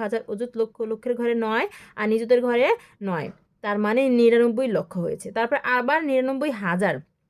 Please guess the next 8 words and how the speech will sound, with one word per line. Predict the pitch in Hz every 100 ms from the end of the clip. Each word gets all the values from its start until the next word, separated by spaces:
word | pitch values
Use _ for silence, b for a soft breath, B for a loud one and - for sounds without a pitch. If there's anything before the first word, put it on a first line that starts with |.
| _ _ _ _ _ B B B
নিরানব্বই | 247 269 294 311
হাজার | 294 302
মানে | 294 277 277
কি? | 262
অযুতের | - 269 262 277
ঘরে | 262 277 269 254 240
নয় | 240 294 539 494 b _ 196 196
আর | 214